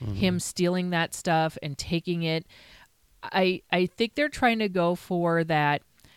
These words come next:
Speaker 2: while he's friends with Stark, he's a good military boy and he's gonna do what his superiors tell him to do. But I feel like that's not really Rhodey's character.
Speaker 1: And that's not gonna
Speaker 2: Um,
Speaker 1: be his character later.
Speaker 2: Yeah, and later, he, that's not his character.
Speaker 1: Yeah.
Speaker 2: He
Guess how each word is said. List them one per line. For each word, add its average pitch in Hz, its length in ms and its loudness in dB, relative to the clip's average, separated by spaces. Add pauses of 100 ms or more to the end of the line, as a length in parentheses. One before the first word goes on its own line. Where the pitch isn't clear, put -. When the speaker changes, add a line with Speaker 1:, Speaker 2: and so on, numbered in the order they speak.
(180)
Speaker 2:
while 165 180 4
he's 180 300 0
friends 165 460 -2
with 170 200 0
Stark, 160 480 0
he's 160 320 -4
a 156 120 0
good 156 300 0
military 165 560 2
boy 170 400 2
and 151 100 -2
he's 156 220 -6
gonna 151 220 -4
do 147 200 -2
what 143 240 -2
his 143 200 -2
superiors 151 720 -6
tell 147 260 -4
him 208 380 -8
to 220 160 -6
do. 240 360 -4 (540)
But 214 240 4
I 214 140 2
feel 247 300 -4
like 285 260 -2
that's 220 300 -4
not 208 320 -4
really 185 360 -2
Rhodey's 165 640 -4
character. - 880 -8
Speaker 1:
And 110 140 6
that's 98 180 4
not 107 200 8
gonna 110 120 4
Speaker 2:
Um, 95 40 2
Speaker 1:
be 95 80 4
his 90 120 2
character 92 440 -2
later. 92 380 2
Speaker 2:
Yeah, 247 140 2
and 196 160 0
later, 262 400 0
he, - 240 -14
that's 180 240 -2
not 151 180 -4
his 143 140 -10
character. 135 480 -8
Speaker 1:
Yeah. 135 60 -8
Speaker 2:
He 175 380 -6